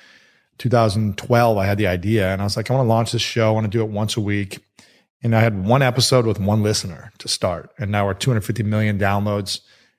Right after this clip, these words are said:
a thousand episodes in. And I didn't know what would, what would happen from the dream. It was just like, "I just wanna create this thing and start it, and I wanna do it for a year." It was an experiment, just like everything else.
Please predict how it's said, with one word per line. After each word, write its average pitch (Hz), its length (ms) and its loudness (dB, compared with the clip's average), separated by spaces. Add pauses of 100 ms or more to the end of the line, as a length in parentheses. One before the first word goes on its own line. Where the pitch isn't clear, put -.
(180)
a - 60 -20
thousand 107 440 2
episodes 104 460 -2
in. 104 360 -2 (540)
And 127 100 -2
I 151 60 4
didn't 131 260 4
know 156 360 6
what 120 340 2
would, 120 140 -4 (420)
what 135 180 4
would 127 100 0
happen 120 640 0
from 113 220 -4
the 98 80 -2
dream. 104 440 -2
It 95 40 -4
was 98 100 -6
just 104 100 -6
like, 113 120 -4
"I 131 40 0
just 131 120 -4
wanna 147 120 2
create 110 460 0
this - 160 -2
thing 143 140 2
and 101 100 -2
start 113 380 0
it, 143 60 2
and 120 100 -6
I 110 40 -2
wanna 104 120 -2
do 113 180 -2
it 107 60 -4
for 104 180 -6
a 90 60 -4
year." 85 340 -6
It - 60 -10
was 98 100 -6
an 101 60 -6
experiment, 110 640 0
just - 180 -8
like 117 160 -2
everything 117 260 0
else. 92 380 -4